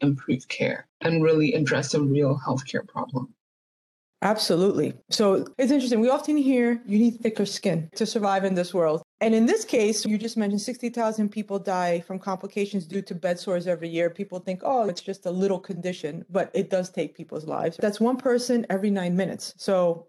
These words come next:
Speaker 2: it's pretty significant. And over fifty-five percent of nursing home residents die from bed sores within six weeks of onset of the wound. We all may have elderly relatives living in nursing homes. This is something we all have to consider.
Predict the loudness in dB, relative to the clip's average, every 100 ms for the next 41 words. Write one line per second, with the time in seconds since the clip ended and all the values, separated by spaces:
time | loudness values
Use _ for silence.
0 | -8 -4 0 0 -2 -6 -8 -6 -6 -6
1 | _ _ -2 2 2 0 0 2 2 0
2 | -2 -2 0 -2 -2 -2 0 2 2 0
3 | 0 0 2 2 0 0 -2 -2 -2 -2
4 | -2 -4 -2 -2 -2 -2 -2 -2 -4 -4
5 | -4 -4 -6 -4 -4 -2 -4 -2 -2 0
6 | 0 -2 -2 -2 -2 -4 -4 0 2 2
7 | 0 -2 -2 -2 -4 -6 -4 -2 -2 0
8 | 0 0 0 0 0 2 2 2 2 0
9 | 0 0 0 0 -2 -4 -6 -4 -4 -2
10 | 0 0 -4 -6 -8 -4 0 0 -2